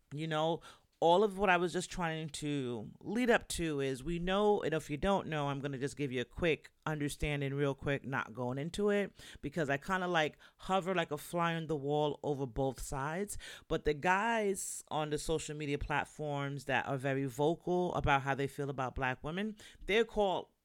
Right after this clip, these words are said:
the manosphere for the most part, if I'm understanding that correctly. And then the women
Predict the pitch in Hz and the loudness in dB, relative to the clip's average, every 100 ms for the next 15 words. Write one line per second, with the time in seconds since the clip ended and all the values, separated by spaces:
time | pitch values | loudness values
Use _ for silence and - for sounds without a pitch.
0 | 127 151 156 131 156 170 - - 123 101 | -8 -6 -2 0 0 -2 -6 -4 -4 -4
1 | 90 - _ _ _ _ - 139 139 139 | -6 -14 _ _ _ _ -4 -2 0 -2
2 | 139 - 120 87 131 143 135 120 113 120 | -4 -2 0 0 -4 -4 -4 -4 -4 -8
3 | - _ 143 139 131 147 131 123 113 - | -14 _ -6 -4 -6 -6 -4 -4 -6 -4
4 | 127 123 - 170 190 - - - - - | -4 -4 -6 -6 -8 -12 -18 -16 -6 -4
5 | 175 175 170 165 170 269 285 185 165 196 | 0 0 0 0 0 0 2 0 -2 -4